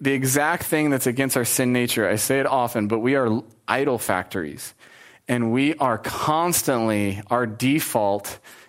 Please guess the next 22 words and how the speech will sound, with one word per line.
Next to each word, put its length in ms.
is 180
to 120
turn 460
in 140
on 140
ourselves 720
and 520
wake 280
up 100
in 80
the 80
morning 360
and 80
go, 400
"How 340
can 340
this 220
day, 500
how 300
can 180
the 80
people 840